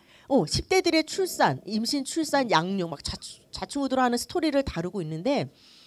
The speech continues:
사실 취지는 그랬어요. 어, 좀 편견들이 있잖아요. 십 대들의 이런 출산에 대해서.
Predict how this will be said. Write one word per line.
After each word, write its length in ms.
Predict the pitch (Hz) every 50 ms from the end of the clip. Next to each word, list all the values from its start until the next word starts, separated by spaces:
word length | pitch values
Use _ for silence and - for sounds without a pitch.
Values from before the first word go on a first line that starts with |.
| - - - - - _
사실 240 | - - 339 - 349
취지는 440 | - - - 381 392 403 381 381 370
그랬어요. 600 | - 208 190 196 196 - 175 175 196 247 302 330 - - - - - -
어, 120 | - 156 156
좀 140 | - 208 202
편견들이 480 | - 349 415 381 415 403 359 339 262 190
있잖아요. 380 | - 180 156 156 135 127 127
십 160 | - - -
대들의 300 | - 269 240 220 220 208
이런 160 | 165 151 156 160
출산에 460 | - - 254 - 254 233 220 214 190
대해서. 480 | - - - - - - 143 - -